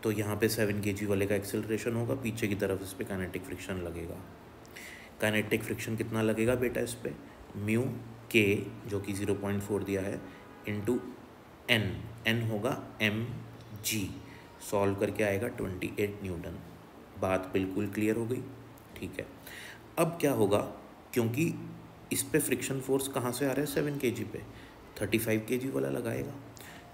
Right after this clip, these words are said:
तो यहाँ पे external force लग रहा है और यहाँ पे friction force लग रहा है। As a result इस पे भी तो friction force लगेगा, क्योंकि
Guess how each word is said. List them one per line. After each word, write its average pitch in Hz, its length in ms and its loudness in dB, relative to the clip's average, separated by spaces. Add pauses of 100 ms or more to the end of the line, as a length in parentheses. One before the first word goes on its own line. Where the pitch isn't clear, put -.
तो 113 100 6
यहाँ 107 460 0
पे 147 180 6 (220)
external 110 440 2
force 120 300 0
लग 123 140 2
रहा 139 100 4
है 143 80 4
और 117 60 0
यहाँ 110 160 4
पे - 120 -2
friction - 380 -2
force 101 320 -4
लग 98 100 0
रहा 92 120 4
है। 107 260 4
As 110 80 2
a 139 120 6
result 131 400 4 (600)
इस - 120 2
पे - 160 4
भी 127 140 4
तो 139 120 6
friction 131 420 0
force - 300 -2
लगेगा, 147 360 2 (1040)
क्योंकि 117 360 2